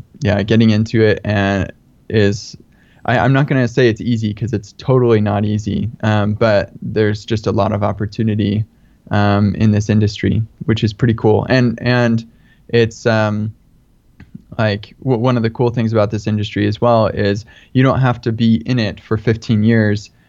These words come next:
to start making a really big impact. Um, I've only been in, like, I graduated just over three years ago, uh, with my degree and, and started working full time. And I, I speak internationally, and I,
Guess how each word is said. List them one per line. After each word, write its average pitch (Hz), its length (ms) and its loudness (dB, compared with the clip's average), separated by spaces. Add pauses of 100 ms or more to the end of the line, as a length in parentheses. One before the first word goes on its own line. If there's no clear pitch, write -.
(140)
to 104 380 2
start 104 360 0
making 104 340 -2
a 98 80 -2
really 101 240 4
big 101 220 -2
impact. 104 760 -2
Um, 101 380 -4
I've 127 180 2
only 113 220 4
been 107 200 0
in, 101 320 -2 (180)
like, 110 140 0
I 123 120 2
graduated 110 720 0 (240)
just 113 260 -6
over 104 180 0
three 107 260 0
years 104 240 -2
ago, 90 340 -4 (260)
uh, 101 240 -2
with 107 200 -4
my 110 140 2
degree 98 300 -2
and, 95 160 -2
and 101 120 -2
started 101 240 2
working 98 280 0
full - 180 -2
time. 101 380 -2 (380)
And 101 380 0
I, 101 280 2
I 104 100 -4
speak 113 280 -2
internationally, 104 680 0
and 104 100 0
I, 101 220 -2